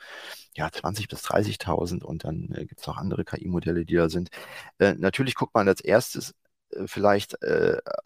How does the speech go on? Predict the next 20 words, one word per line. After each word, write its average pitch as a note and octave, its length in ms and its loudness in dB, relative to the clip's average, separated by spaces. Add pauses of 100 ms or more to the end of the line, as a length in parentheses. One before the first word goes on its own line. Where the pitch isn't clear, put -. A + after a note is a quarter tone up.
(160)
auf G#2+ 160 2
die G2+ 120 -6
Benchmark-Liste, B2 920 0
wer G2+ 180 6
ist - 240 -8
denn G2 100 -4
jetzt - 300 -4
momentan F#2+ 640 -2
bei F#2 100 -4
diesen F2 300 -8
Aufgaben G#2+ 560 2
so G#2 220 -4
am F#2+ 140 -4
besten G#2 280 -4
dann? G2+ 120 -2
Dann F#2 120 -2
muss - 160 -6
man G#2 160 -2
aber F2 380 2
auf - 320 0